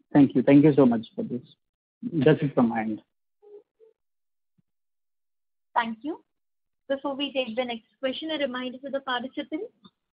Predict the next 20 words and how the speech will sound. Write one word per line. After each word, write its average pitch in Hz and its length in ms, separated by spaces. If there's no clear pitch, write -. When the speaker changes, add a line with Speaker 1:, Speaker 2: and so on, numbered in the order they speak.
Speaker 2:
please 320 260
limit 262 320
your 269 140
question 262 480
to 294 100
one 220 320
per 247 120
participant 220 640
only. 214 380
The 294 80
next 277 260
question 269 400
is 311 80
from 277 240
the 277 60
line 247 360
of 240 200
Romil 220 400
Jain 220 360
from 269 200